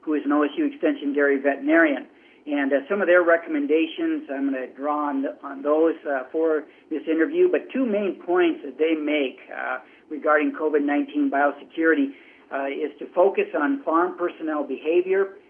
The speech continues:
and then secondly, the disinfection of some of those key high-touch surfaces on the farm.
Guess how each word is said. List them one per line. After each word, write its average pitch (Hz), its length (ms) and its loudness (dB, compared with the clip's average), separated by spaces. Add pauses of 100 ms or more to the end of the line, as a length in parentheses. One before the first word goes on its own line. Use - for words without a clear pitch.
(100)
and 143 180 -6
then 135 260 -4
secondly, 170 640 -4
the 135 120 -2 (100)
disinfection 156 1000 -4
of 139 220 -4 (100)
some 151 160 0
of 135 80 0
those 131 180 0 (160)
key 165 400 4 (180)
high-touch 156 520 0 (120)
surfaces 135 640 0
on 139 160 -2
the 127 60 -2
farm. 123 420 -6